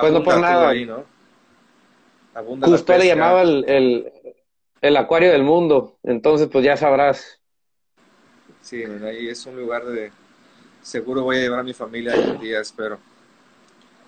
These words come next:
Speaker 2: Viajar
Speaker 1: Shh,
Speaker 2: todo
Speaker 1: acá
Speaker 2: ahí.
Speaker 1: tienes tu casa,
Speaker 2: Sería
Speaker 1: Lucano, ya
Speaker 2: alucinante.
Speaker 1: sabes.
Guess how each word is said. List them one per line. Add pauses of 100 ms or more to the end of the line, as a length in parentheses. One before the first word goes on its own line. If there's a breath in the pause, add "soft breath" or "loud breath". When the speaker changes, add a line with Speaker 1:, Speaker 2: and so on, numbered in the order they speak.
(400)
Speaker 2:
Viajar
Speaker 1:
Shh,
Speaker 2:
todo
Speaker 1:
acá
Speaker 2:
ahí.
Speaker 1:
tienes
tu
casa,
Speaker 2:
Sería
Speaker 1:
Lucano,
ya
Speaker 2:
alucinante.
Speaker 1:
sabes.